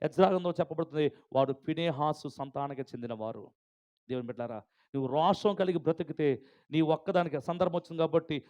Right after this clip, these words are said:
రోషం కలిగి బ్రతికితే ఎలాంటి ఆశీర్వాదాలు కలుగుతాయో ఒక రెండు మూడు వచనాలు చెప్తాను, తీసి చదువుదాం చూడండి. రోషం కలిగిన వారు కలిగేటువంటి ఆశీర్వాదాలు ఏంటో చూద్దాం. దయచేసి మీ బైబిల్ గ్రంథాలు తెరచి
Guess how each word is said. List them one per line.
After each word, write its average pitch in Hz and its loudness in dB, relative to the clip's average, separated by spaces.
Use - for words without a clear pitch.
రోషం 175 0
కలిగి 175 0
బ్రతికితే 170 0
ఎలాంటి 165 2
ఆశీర్వాదాలు 180 2
కలుగుతాయో 175 2
ఒక 160 -2
రెండు 165 0
మూడు 156 -4
వచనాలు 180 -2
చెప్తాను, 160 -2
తీసి 185 0
చదువుదాం 151 0
చూడండి. 131 -6
రోషం 165 0
కలిగిన 165 0
వారు 165 -2
కలిగేటువంటి 156 -2
ఆశీర్వాదాలు 160 2
ఏంటో 151 -2
చూద్దాం. 165 0
దయచేసి 151 -2
మీ 160 -6
బైబిల్ 165 0
గ్రంథాలు 160 0
తెరచి 160 -2